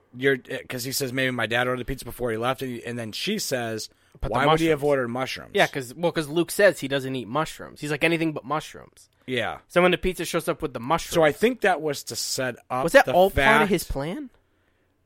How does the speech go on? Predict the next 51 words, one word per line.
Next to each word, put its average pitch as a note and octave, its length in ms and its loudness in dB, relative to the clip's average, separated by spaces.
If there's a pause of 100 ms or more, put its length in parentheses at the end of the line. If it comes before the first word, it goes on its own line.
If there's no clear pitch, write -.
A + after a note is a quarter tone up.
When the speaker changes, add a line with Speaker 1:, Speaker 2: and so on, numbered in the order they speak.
(120)
Speaker 1:
Set D#3+ 300 2
up F3+ 140 2
the D3 160 -2
Speaker 2:
Like B3+ 120 -6
Speaker 1:
fact C#3 440 0
that B2 220 -2
the A#2+ 80 -8
dad A#2 500 2
didn't C3 300 -2
order D#3+ 320 0
them, E3 240 0
so - 160 -4
why A2+ 240 -2
is B2 160 -4
this A#2 100 -8
guy B2+ 180 -4
at A#2+ 100 -6
the A2 60 -14
door? B2 520 -2 (340)
Speaker 2:
Well, A#3 80 0
I A3 40 4
Speaker 1:
But D#3 80 6
it C4+ 100 4
never - 200 6
Speaker 2:
know. - 60 0
Speaker 1:
comes D#3+ 240 -4
back G#3 300 -4
to, C#3 100 -12
like, C3+ 160 -2
there's C#3+ 180 -2
no D#3 180 4
reason. C#3+ 680 -4
Speaker 2:
And G3 140 2
that's, - 400 2
right, A#3+ 260 4
and D3+ 140 -2
that's, - 480 -2 (1160)
like, - 420 -8 (380)
he A3+ 200 0
went B3 160 10
out A#3+ 80 10
of G#3+ 40 4
his G3+ 100 2
way A3 140 6
to F#3+ 60 2
tell G3+ 240 2
her F#3 80 6
he F3 100 4
doesn't E3 140 2
want D3 120 2
mushrooms. C#3+ 480 -4